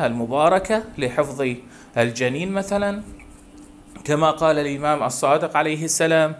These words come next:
"إذا كانت امرأة تخاف على نفسها وعلى جنينها من التابعة، من أن يتأثر بالشيء ربما من الإسقاط إلى غير ذلك، ما عليها إلا أن تكتب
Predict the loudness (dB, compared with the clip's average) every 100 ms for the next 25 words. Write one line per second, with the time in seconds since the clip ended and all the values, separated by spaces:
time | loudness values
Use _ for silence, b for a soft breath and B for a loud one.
0 | B B B B 0 0 0 0 -2 -4
1 | -6 0 4 4 4 0 -4 0 0 2
2 | 0 2 0 -2 -4 -6 -2 0 2 2
3 | 2 0 -2 -4 -4 -6 -4 -6 -8 B
4 | B B B -2 -2 0 2 4 4 2
5 | 2 2 0 -2 -10 B -6 -2 0 0
6 | -2 0 2 2 2 -2 -2 -6 0 0
7 | 0 -2 0 0 2 0 -2 -2 -2 -2
8 | -2 -4 2 4 4 4 0 2 0 0
9 | 2 2 2 -4 -10 B B -4 0 0
10 | 0 0 0 0 0 -2 -2 -4 0 -2
11 | 0 -4